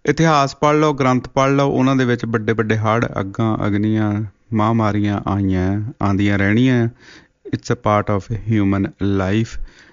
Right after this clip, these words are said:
ਇਹ ਇੱਦਾਂ ਹੀ ਚੱਲਦਾ ਰਹਿਣਾ ਹੈ। ਇਸ ਦੇ ਵਿੱਚ ਅਸੀਂ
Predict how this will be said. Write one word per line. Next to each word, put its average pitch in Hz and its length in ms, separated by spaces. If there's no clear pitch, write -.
ਇਹ 123 160
ਇੱਦਾਂ 110 340
ਹੀ 110 300
ਚੱਲਦਾ 92 380
ਰਹਿਣਾ 87 320
ਹੈ। 80 60
ਇਸ 190 420
ਦੇ 185 140
ਵਿੱਚ 139 600
ਅਸੀਂ 143 260